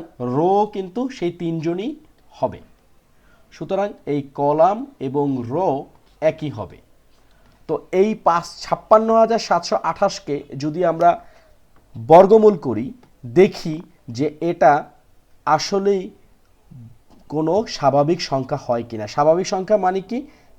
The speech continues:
যেমন নয়কে আমরা যদি বর্গমূল করি আমরা পাবো তিন, অর্থাৎ কোনো ফ্র্যাকশন হবে না। এই হচ্ছে আমাদের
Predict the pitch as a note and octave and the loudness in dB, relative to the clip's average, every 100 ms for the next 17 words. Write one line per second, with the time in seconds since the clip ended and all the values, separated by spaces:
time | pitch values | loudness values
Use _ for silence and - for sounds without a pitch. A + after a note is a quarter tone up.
0 | D3 G3 F3+ D3+ C#3 C#3 F3 G3 - C3+ | 0 2 4 2 0 2 2 2 -2 -4
1 | - - - C#3+ D#3 D#3 E3+ C3 D3+ D#3 | -6 -10 -4 0 0 2 0 2 2 2
2 | G3 F#3+ E3+ C#3+ C3 C3+ C#3 C#3+ D3+ - | -2 -4 -2 0 0 -2 -2 -4 -6 -4
3 | F3+ G#2 - _ C3 - G3+ G3+ D3+ D3+ | -4 -4 -10 _ -2 0 -6 -4 -4 0
4 | G#3 C#4+ - _ _ - C#3+ - - G#3+ | 0 -2 -10 _ _ -2 -2 -2 -6 -6
5 | D4+ - _ - D3+ D3 D3 - - - | -6 -14 _ -6 -2 -2 -4 -14 -20 -20
6 | - - _ - _ _ _ D3 D#3 D#3 | -20 -20 _ -20 _ _ _ 0 0 0
7 | D#3 C#3+ D#3+ | -2 0 -2